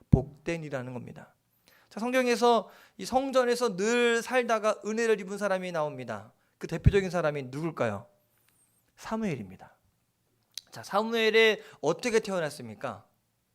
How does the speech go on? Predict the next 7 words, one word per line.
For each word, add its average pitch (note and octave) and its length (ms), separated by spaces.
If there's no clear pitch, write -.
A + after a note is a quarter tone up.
기도로. G3 540
어머니 G3 360
이름이 F3+ 260
한나죠. G3+ 800
재밌는 A3+ 320
게 A#3 80
뭐냐면 F#3+ 540